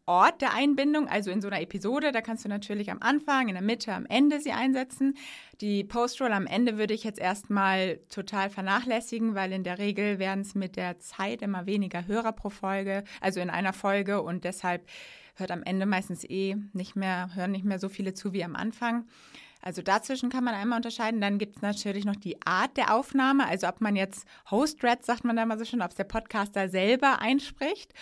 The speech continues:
oder es vorproduziert wird, dass die Brand sagt, "Nee, wir nehmen da jetzt Geld in die Hand und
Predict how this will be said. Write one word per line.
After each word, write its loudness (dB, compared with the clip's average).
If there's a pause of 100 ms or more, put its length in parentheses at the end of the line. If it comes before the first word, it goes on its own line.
(260)
oder 6
es -2
vorproduziert -2
wird, 0
dass -4
die -8
Brand -2
sagt, -6
"Nee, 0
wir 0
nehmen -2
da -2
jetzt -6
Geld -4
in 2
die -2
Hand -2
und -2